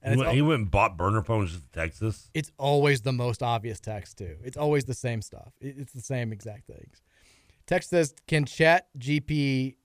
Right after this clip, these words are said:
Speaker 1: T draw up basketball plays such as sideline out-of-bounds plays or blobs?"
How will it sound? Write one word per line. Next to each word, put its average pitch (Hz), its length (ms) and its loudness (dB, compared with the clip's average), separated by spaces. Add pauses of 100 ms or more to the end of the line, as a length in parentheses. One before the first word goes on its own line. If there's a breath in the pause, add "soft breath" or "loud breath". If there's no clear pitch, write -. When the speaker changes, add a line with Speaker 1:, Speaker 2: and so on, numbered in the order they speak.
(280)
Speaker 1:
T 127 360 -2
draw 131 280 0
up 123 100 -6
basketball 127 380 0
plays 113 320 -4
such - 160 -6
as 117 100 -8
sideline 123 360 0
out-of-bounds 117 400 -2
plays 110 240 -6
or 101 60 -8
blobs?" 92 480 -14